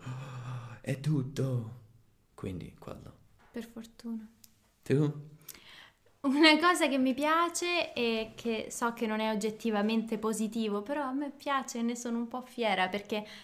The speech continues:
Speaker 2: fa parte della nostra cultura, è l'impronta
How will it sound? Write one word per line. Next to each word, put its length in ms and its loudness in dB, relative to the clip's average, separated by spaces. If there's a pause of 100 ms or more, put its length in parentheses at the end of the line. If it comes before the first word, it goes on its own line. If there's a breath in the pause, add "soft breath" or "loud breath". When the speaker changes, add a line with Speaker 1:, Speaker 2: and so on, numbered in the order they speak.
Speaker 2:
fa 180 0
parte 380 2
della 160 4
nostra 340 0
cultura, 580 2 (460 loud breath)
è 480 2
l'impronta 960 6